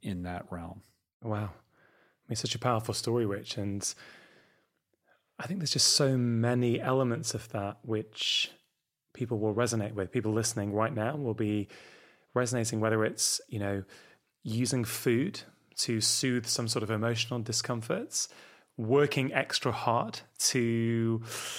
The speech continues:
Speaker 2: you know, so you don't have to maybe think about things that you don't want to think about, you know, having a crisis of some sorts. So for you, it was going up those stairs, feeling tightness and thinking, "Whoa, <laughs> you know, I used to be an athlete." And I've,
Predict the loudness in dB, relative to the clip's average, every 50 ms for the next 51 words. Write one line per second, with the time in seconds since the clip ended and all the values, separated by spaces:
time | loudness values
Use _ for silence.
0 | -10 -10 -12 -16 -20 _ _ -4 -2 -2 0 0 -2 -2 -4 -2 0 0 2 2
1 | 2 2 2 2 0 0 -2 -2 -2 -2 -2 0 -2 -2 -2 -2 -2 -2 0 2
2 | 2 4 4 2 2 0 0 0 0 0 -2 -2 -2 0 0 0 2 2 0 0
3 | -2 -2 -4 -4 -4 -2 -2 -2 -2 -2 -4 -6 -6 -4 -4 -4 -6 -8 -18 -20
4 | -20 -20 -20 _ _ -4 -2 0 0 4 6 6 6 8 6 6 4 4 2 2
5 | 0 -2 -2 -2 0 0 4 6 6 6 6 6 4 2 2 2 2 2 2 2
6 | 2 2 4 4 4 4 6 6 4 4 2 0 -2 -4 -4 -2 0 0 0 2
7 | 2 2 2 2 2 2 2 4 2 2 0 0 0 0 0 0 2 0 0 0
8 | 0 0 0 0 0 2 2 2 4 4 2 2 0 0 0 0 0 0 0 -2
9 | -2 -2 -4 -2 0 0 0 0 0 -2 -2 -2 -2 -2 -2 -2 -4 -4 -6 -8
10 | -6 -6 -8 -6 -4 -4 -2 0 2 2 2 2 0 -2 -6 -8 -8 -8 -10 -12
11 | -16 -18 -20 -20 -14 _ -6 -6 -4 -2 -4 -4 -2 -2 -2 -2 -2 -4 -4 -4
12 | 0 0 2 4 6 6 4 4